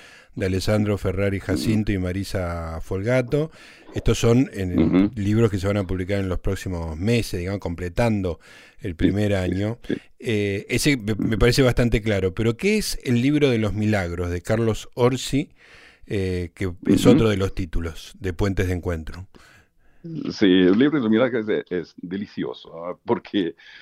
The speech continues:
Speaker 2: uh, el, el propósito es facilitar el acceso público a conclusiones científicas sobre eventos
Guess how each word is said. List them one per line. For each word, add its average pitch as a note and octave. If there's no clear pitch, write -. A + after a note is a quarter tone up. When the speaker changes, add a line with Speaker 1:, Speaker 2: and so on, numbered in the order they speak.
Speaker 2:
uh, F#2
el, G2
el G#2
propósito A#2+
es A2
facilitar D3+
el C#3+
acceso -
público A2
a G2
conclusiones A2+
científicas G2
sobre E2+
eventos F#2+